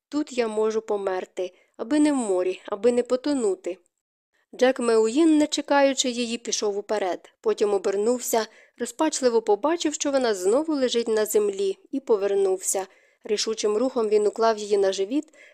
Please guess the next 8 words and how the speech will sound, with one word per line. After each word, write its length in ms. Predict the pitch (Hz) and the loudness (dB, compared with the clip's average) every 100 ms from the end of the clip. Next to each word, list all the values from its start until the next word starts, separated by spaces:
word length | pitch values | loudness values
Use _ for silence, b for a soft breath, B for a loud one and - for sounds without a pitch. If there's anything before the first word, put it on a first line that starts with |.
| - | 0
витягнув 560 | 277 311 247 233 220 | 0 2 0 0 -2
її 320 | 196 214 202 | -2 -4 0
руки 280 | 202 214 202 | 0 0 -6
вперед, 500 | 202 - 190 277 311 - | -12 -8 -6 -4 -4 -2
а 100 | 202 | -2
голову 460 | 247 339 302 285 | 0 -2 0 -4
повернув 580 | 269 196 196 196 196 190 | -2 -2 0 0 0 0
набік. 560 | 196 185 180 180 - | -2 -4 -8 -18 -18